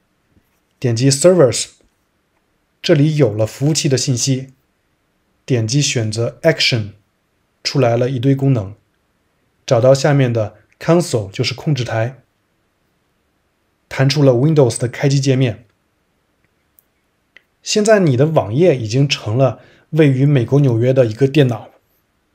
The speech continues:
输入你设置的密码，进入了 Windows。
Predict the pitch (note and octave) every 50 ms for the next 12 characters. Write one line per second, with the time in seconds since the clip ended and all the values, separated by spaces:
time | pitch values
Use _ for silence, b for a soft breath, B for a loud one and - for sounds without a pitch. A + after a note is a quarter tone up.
0 | _ _ _ _ b b b b b b b b b b b - - - G3 G3+
1 | F#3 D#3+ B2+ A2+ - - E3 D3+ D3+ D3 D#3 E3 F3+ F3 D3 A#2+ - - - _
2 | _ _ _ _ _ _ _ _ _ _ _ _ _ _ _ _ _ _ _ _
3 | _ _ _ _ _ _ _ _ _ _ _ _ _ _ _ - - D#3 D3 C3+
4 | C3 B2 A#2+ C3 C#3 C#3 B2+ A#2 G#2+ - -